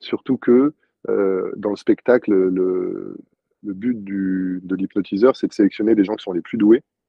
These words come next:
qui peuvent rentrer très vite, très rapidement dans une hypnose profonde pour venir faire des trucs ridicules sur scène pour faire rire les gens dans la salle. Ça, c'est, c'est, c'est un cadre très spécifique. Euh,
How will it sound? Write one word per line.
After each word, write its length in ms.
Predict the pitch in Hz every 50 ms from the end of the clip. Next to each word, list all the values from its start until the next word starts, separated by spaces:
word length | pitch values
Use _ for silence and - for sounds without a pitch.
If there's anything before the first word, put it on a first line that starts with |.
| _ _ _ _ _ _ _ _ _ _ _ _ _ _ _ _ _ _
qui 100 | - -
peuvent 160 | 95 113 95
rentrer 260 | 92 104 101 - - 92
très 180 | - - 120
vite, 160 | 117 120 120
très 160 | - - - 107
rapidement 580 | 101 107 - - 110 104 107 110 110 107 101
dans 220 | 98 92 92 90 87
une 180 | 85 92 90
hypnose 280 | 87 - - 101 92 -
profonde 540 | _ - 92 87 - - 117 135 135 107 104 _ _ - _ _ -
pour 140 | - 92
venir 140 | 92 98 98 -
faire 160 | - 123 113
des 80 | 104 92
trucs 220 | - - 104 -
ridicules 480 | - 110 104 101 95 92 - 117 110 101
sur 180 | - 101 -
scène 280 | - - 113 120 120 107
pour 180 | - 104 - -
faire 120 | - 87
rire 180 | 85 101 98 95
les 120 | 95 90
gens 160 | 87 98 98
dans 100 | 95 87
la 100 | 87 85
salle. 180 | - - 82 80 - _ _ _ _ _ _ _ _ _ _ _ _ _ _ _ _ _ _ -
Ça, 100 | - 110
c'est, 180 | - - 87 -
c'est, 180 | - 82 82 78
c'est 120 | - -
un 200 | 85 80 78 78 -
cadre 260 | - 120 113 - 85 90
très 200 | - - 113 101
spécifique. 600 | - - 95 - - 101 - - 135 127 - _ - - - _ _ -
Euh, 400 | - 90 87 82 82 80 - -